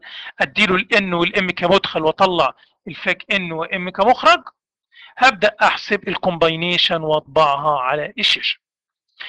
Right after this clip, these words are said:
الهيكل بتاع البرنامج الفرعي زي ما شفنا مع بعض، هنا بديله كلمه سب واند سب يكتبها،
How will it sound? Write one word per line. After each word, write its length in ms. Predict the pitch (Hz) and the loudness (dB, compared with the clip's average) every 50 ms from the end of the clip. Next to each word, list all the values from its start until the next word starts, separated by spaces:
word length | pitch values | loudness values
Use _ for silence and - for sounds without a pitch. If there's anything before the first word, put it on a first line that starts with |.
| - - - - 208 | -14 -14 -10 -4 -4
الهيكل 380 | 196 180 226 370 381 - 285 | 0 2 2 2 2 0 -2
بتاع 200 | 196 165 - 240 | -4 0 0 0
البرنامج 380 | 214 180 175 160 175 175 170 156 | 2 2 0 -2 -2 -4 -6 -6
الفرعي 340 | 147 - - 190 185 156 151 | -6 -2 0 2 2 2 0
زي 140 | 156 156 | -2 -6
ما 60 | 156 156 | -6 -6
شفنا 260 | - - - - 202 | -6 -6 -4 -2 0
مع 140 | 208 220 240 | 2 4 6
بعض، 320 | 294 320 359 381 - _ _ _ _ _ - - - - - - - - | 6 6 4 4 0 _ _ _ _ _ -18 -16 -16 -16 -16 -14 -6 -2
هنا 240 | 185 226 247 247 | 0 2 4 4
بديله 380 | 196 160 170 - - 208 220 190 | 4 2 0 -2 -2 -2 -2 -2
كلمه 320 | - - 202 185 180 185 - | 0 0 0 0 0 -2 -6
سب 340 | - - - 240 285 - - _ _ _ - _ _ _ _ - | -2 2 4 4 4 2 0 _ _ _ -20 _ _ _ _ -8
واند 340 | - 185 175 175 160 151 165 | -6 -6 -4 -4 -6 -4 -6
سب 320 | - - - 214 180 160 | -4 0 0 0 2 2
يكتبها، 500 | 214 220 220 - - 302 311 320 330 349 | 0 0 0 0 -2 0 2 2 0 0